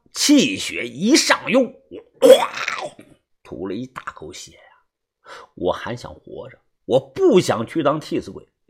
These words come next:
于是我不管不顾，拼了命地向前跑啊！<laughs>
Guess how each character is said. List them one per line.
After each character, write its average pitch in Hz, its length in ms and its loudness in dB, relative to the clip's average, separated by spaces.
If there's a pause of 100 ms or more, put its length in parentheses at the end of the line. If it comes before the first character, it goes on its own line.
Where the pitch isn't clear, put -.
(340)
于 254 240 6
是 - 360 2
我 120 120 4
不 175 320 0
管 107 300 -2
不 185 200 -4
顾， 190 140 0
拼 208 320 -8
了 165 80 2
命 156 220 -6
地 - 80 -8
向 - 180 -12
前 95 240 -14
跑 - 80 -12
啊！ - 320 -20 (1160)
<laughs> - 3750 -6